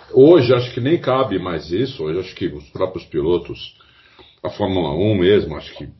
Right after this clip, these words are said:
hum, baniria um piloto desse, entendeu? Que fizesse isso, é, de propósito, assim, repetidas vezes. E eu acho que até o russo que vai estrear, ele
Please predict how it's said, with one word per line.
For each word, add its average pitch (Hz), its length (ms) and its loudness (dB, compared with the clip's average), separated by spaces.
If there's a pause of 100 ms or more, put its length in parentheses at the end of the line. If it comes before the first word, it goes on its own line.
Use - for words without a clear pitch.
(140)
hum, 120 200 -4 (760)
baniria 113 680 2
um 82 40 -8
piloto 82 460 -4
desse, 90 420 -4
entendeu? 78 600 -8
Que 69 140 -10 (200)
fizesse 69 560 -10
isso, - 380 -10 (840)
é, 69 160 -4
de 71 140 -6
propósito, 80 880 0
assim, 76 340 -6
repetidas 76 680 -2
vezes. 104 640 0 (680)
E 80 920 -4 (800)
eu 98 140 4
acho 104 160 0
que 113 80 2
até 107 220 4
o 147 100 8
russo 117 520 2
que 98 160 -6
vai 95 540 -2 (260)
estrear, 95 540 0
ele - 180 -6